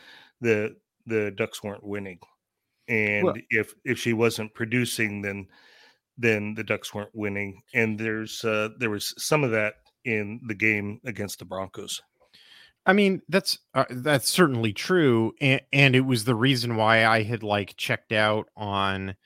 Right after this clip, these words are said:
Speaker 2: o-, on Pow Pow and Rogers. It was just like, eh, eh, you know, "Hey, folks, y-, y-, you've been here for, like, four years.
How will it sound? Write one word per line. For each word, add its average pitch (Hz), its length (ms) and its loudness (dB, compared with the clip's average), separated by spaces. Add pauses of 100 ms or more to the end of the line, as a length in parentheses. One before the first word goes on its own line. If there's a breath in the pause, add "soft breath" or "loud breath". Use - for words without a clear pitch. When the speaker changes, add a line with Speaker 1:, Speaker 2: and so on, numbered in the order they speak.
(640 soft breath)
Speaker 2:
o-, 117 220 2
on 110 280 0
Pow 110 240 0
Pow 104 260 -4
and 95 140 -6
Rogers. 107 680 0
It - 20 -10
was 101 180 -10
just - 300 -6
like, 98 520 0 (920)
eh, 127 120 -6 (140)
eh, - 100 -20 (180)
you 120 240 -4
know, 110 320 0
"Hey, 127 240 -2
folks, - 440 -4
y-, 113 240 -10
y-, 113 160 -12 (100)
you've 110 220 -10
been 110 140 0
here 107 180 -4
for, 107 160 -8
like, 101 160 -2
four 101 300 -6
years. 98 640 -2